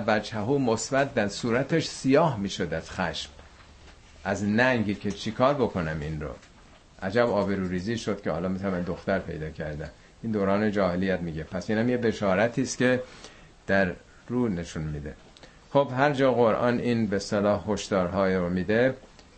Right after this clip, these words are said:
جهت مثبتش هم بیان می‌کنه.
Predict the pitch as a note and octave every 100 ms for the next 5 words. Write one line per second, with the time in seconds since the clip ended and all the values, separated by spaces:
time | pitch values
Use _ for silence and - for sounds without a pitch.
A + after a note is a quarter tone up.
0 | - - - G2+ G2 A#2 G#2 F#2+ - G#2+
1 | G#2+ G#2+ G#2+ G#2+ F#2+ F#2 F#2+ F2 D#2 -
2 | D#2